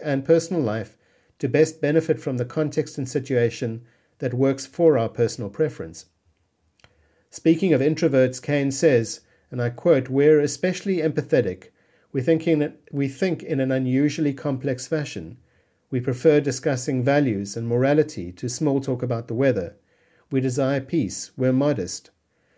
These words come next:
The introvert child is an orchid who wilts easily, is prone to depression, anxiety, and shyness,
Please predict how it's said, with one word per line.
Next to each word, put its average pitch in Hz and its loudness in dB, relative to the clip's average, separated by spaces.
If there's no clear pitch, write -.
The 147 4
introvert 156 4
child 160 2
is 135 0
an 127 0
orchid 160 2
who 143 -2
wilts 151 2
easily, 139 -2
is 127 -6
prone 156 4
to 143 -4
depression, 123 2
anxiety, 131 -2
and 113 -4
shyness, 139 -4